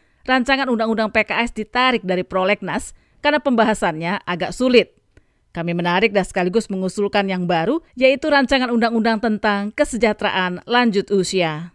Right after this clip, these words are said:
Sehari setelah keputusan itu, Komnas Perempuan mengeluarkan pernyataan keras yang menyesalkan bahwa pembahasan rancangan undang-undang P K S turut ditunda.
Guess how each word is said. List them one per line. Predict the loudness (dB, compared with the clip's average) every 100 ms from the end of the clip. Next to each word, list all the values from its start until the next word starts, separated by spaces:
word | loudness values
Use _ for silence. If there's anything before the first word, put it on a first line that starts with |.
| _
Sehari | -4 0 2 2 0
setelah | -2 -4
keputusan | -6 -6 -2 -2
itu, | -2 -2 -2
Komnas | 0 0 0
Perempuan | -2 -4 2 2
mengeluarkan | 2 0 0 0 -4 -4
pernyataan | -4 -4 -4 -6 -4
keras | -2 -2 -2
yang | -2 0
menyesalkan | -2 0 0 2 2 4
bahwa | 2 2
pembahasan | 0 0 0 -2
rancangan | -2 -4 -2 -4 -4
undang-undang | -6 -6 -4 -4 -4
P | -6
K | -4
S | -6 -4
turut | -8 -6
ditunda. | -6 -4 0 0 -2